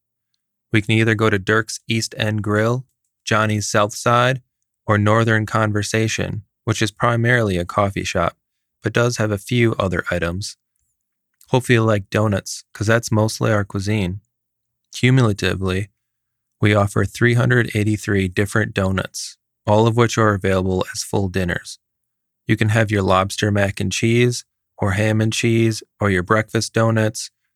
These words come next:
or just about anything else your heart desires. And yes, all of them have frosting or powdered sugar on them, or they wouldn't be donuts,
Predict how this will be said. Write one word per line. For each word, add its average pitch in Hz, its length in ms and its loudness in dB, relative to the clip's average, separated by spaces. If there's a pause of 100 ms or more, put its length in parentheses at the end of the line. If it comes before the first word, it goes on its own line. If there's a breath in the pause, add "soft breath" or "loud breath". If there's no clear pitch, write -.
(160)
or 110 100 2
just 113 220 0
about 101 280 0
anything 110 400 0
else 98 240 -2
your 98 120 -4
heart 98 260 -2
desires. 87 640 -4 (580)
And 107 200 0
yes, 98 420 0 (560)
all 104 240 4
of 113 100 0
them 120 200 2
have 104 180 -2
frosting 107 720 0
or 95 100 -4
powdered 104 400 -2
sugar 98 340 0
on 90 180 0
them, 90 280 -2 (180)
or 101 100 0
they 92 120 -2
wouldn't 90 380 -4
be 101 100 -2
donuts, 90 600 -6